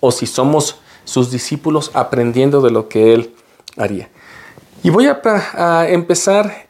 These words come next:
en Marcos cinco. Cuando llegan al otro lado del mar, y estoy parafraseando el versículo uno de cap-, del capítulo cinco de Marcos, llegan y ven a un hombre que sale dentro de un cementerio.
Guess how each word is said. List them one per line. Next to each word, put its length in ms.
en 420
Marcos 680
cinco. 760
Cuando 240
llegan 460
al 200
otro 240
lado 240
del 120
mar, 200
y 60
estoy 200
parafraseando 920
el 140
versículo 680
uno 440
de 380
cap-, 240
del 220
capítulo 400
cinco 260
de 80
Marcos, 460
llegan 760
y 140
ven 420
a 140
un 360
hombre 360
que 120
sale 420
dentro 460
de 80
un 120
cementerio. 680